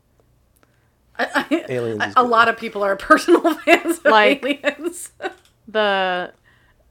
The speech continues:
Speaker 3: I like, I like the second one.
Speaker 1: You like it more?
Speaker 3: I, I think I do. But
Speaker 1: That's
Speaker 3: I also
Speaker 1: okay.
Speaker 3: saw the second one first.
Speaker 1: That tracks.
Speaker 3: So it might
Speaker 1: I
Speaker 3: be
Speaker 1: just
Speaker 3: a
Speaker 1: saw it.
Speaker 3: nostalgia thing. Really?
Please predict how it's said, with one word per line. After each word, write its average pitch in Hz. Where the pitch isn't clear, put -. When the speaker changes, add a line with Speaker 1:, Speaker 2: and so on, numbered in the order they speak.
Speaker 3:
I 214
like, 208
I 202
like 190
the 175
second 165
one. 170
Speaker 1:
You 220
like 208
it 202
more? 185
Speaker 3:
I, 151
I 156
think -
I -
do. -
But 233
Speaker 1:
That's 247
Speaker 3:
I -
also 262
Speaker 1:
okay. 240
Speaker 3:
saw 180
the 190
second 175
one 190
first. -
Speaker 1:
That 190
tracks. -
Speaker 3:
So -
it 196
might 175
Speaker 1:
I 294
Speaker 3:
be -
Speaker 1:
just 359
Speaker 3:
a 185
Speaker 1:
saw 302
it. 294
Speaker 3:
nostalgia 269
thing. -
Really? 466